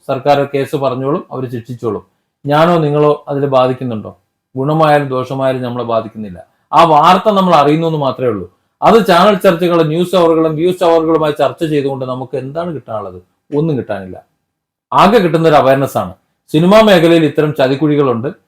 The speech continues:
നിങ്ങൾ, ഏഹ്, ചെ-, ചെല്ലുമ്പോ അതിൽ വീഴാതെ നിങ്ങൾ സൂക്ഷിക്കുക.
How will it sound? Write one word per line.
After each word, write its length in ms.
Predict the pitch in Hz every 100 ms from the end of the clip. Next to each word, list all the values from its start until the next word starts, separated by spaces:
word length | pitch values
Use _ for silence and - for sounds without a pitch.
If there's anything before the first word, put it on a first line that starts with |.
| _ -
നിങ്ങൾ, 360 | 185 208 180 170
ഏഹ്, 120 | 143 -
ചെ-, 240 | 151 156
ചെല്ലുമ്പോ 460 | 156 175 170 143 -
അതിൽ 200 | 131 139
വീഴാതെ 420 | 127 123 135 127
നിങ്ങൾ 220 | 143 120
സൂക്ഷിക്കുക. 480 | 117 113 104 98 -